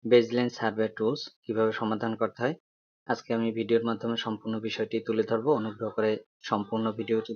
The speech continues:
দেখুন। এখানে রয়েছে পড়ো ও কথায় লিখো এবং নাম্বার দুইতে আছে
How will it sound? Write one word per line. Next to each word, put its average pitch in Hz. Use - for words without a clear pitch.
দেখুন। 117
এখানে 135
রয়েছে 131
পড়ো 117
ও 117
কথায় 113
লিখো 139
এবং 107
নাম্বার 113
দুইতে 113
আছে -